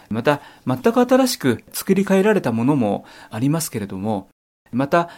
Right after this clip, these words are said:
お地蔵様がですね、乗っています台座という部分がですね、いつの間にかすぐ近くの他のお地蔵様のものとですね、まあ、入れ替わっているもの、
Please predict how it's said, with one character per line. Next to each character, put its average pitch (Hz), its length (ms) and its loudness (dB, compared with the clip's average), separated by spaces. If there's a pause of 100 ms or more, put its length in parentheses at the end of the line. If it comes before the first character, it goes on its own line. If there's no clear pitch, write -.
(160)
お - 60 -6
地 165 120 -6
蔵 196 140 4
様 202 280 4
が 196 100 2
で 113 80 -4
す - 100 -10
ね、 101 340 -8
乗 117 140 -2
っ 117 60 -8
て - 180 -2
い 143 120 6
ま 143 120 4
す 110 320 -6 (220)
台 170 260 2
座 202 380 2
と 180 100 4
い 180 140 2
う 175 60 0
部 185 120 4
分 139 200 -2
が 90 100 -8
で 90 80 -12
す - 120 -12
ね、 92 220 -6 (320)
い 101 140 -4
つ 151 120 -8
の 160 80 0
間 156 140 2
に 156 140 -2
か 180 300 2 (180)
す - 160 -4
ぐ 139 100 0
近 - 240 -2
く 120 120 -4
の 104 100 -4
他 135 300 0
の 226 260 4 (240)
お 131 80 -4
地 131 100 -8
蔵 156 140 2
様 147 240 0
の 147 100 4
も 143 140 4
の 147 100 2
と 117 80 -6
で 87 80 -8
す - 120 -8
ね、 104 180 -2
ま 107 100 -4
あ、 - 20 -4
入 135 120 4
れ 214 80 8
替 226 140 2
わ 220 100 6
っ 220 100 0
て 123 140 0
い 107 40 2
る 104 100 -4
も 95 140 -4
の、 87 220 -8